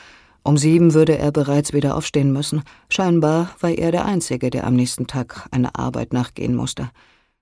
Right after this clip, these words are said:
Außerdem schien er der Einzige zu sein, der nüchtern war und sich nicht in den Drogenrausch hatte ziehen lassen. Er war mit einem Mal ein Außenstehender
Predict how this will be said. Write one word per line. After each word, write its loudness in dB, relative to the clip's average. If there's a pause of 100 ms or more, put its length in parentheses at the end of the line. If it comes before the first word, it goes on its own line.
(340)
Außerdem 2
schien -2
er -2
der 0
Einzige -2
zu -8
sein, 0
der -4
nüchtern -2
war -4
und -2
sich -6
nicht -2
in 0
den -2
Drogenrausch -2
hatte -6
ziehen -4
lassen. -6 (960)
Er 2
war 4
mit 2
einem 4
Mal 2
ein -2
Außenstehender -2